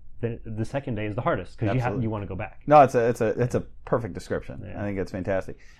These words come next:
Speaker 2: And I, I remember after the first, like, my first day of M M A training, and I was not ready.
Speaker 1: <laughs> Yeah.
Speaker 2: Like, I thought I was in good shape. I mean, I was active duty Army. I
Speaker 1: Yeah.
Speaker 2: just, you know, I'd been in Iraq. I was,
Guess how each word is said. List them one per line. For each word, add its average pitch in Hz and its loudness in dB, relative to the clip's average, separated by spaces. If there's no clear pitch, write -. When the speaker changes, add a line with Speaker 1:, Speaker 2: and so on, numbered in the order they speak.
Speaker 2:
And 117 4
I, 117 10
I 123 8
remember 127 6
after 117 4
the 101 -2
first, 107 0
like, 104 2
my 107 2
first 107 -2
day 110 4
of 98 2
M 107 0
M 98 0
A 110 0
training, 80 -6
and 101 -2
I 98 0
was 85 -4
not 90 0
ready. 67 -6
Speaker 1:
<laughs> - -6
Yeah. 139 2
Speaker 2:
Like, 117 4
I 147 12
thought 151 12
I 151 12
was 135 8
in 113 4
good 113 4
shape. 139 6
I 98 2
mean, 107 2
I 113 8
was 127 4
active 113 4
duty 104 2
Army. 151 6
I 98 6
Speaker 1:
Yeah. 95 0
Speaker 2:
just, - -8
you 113 2
know, 104 2
I'd 98 4
been 104 2
in 95 0
Iraq. 131 4
I 107 2
was, 98 -2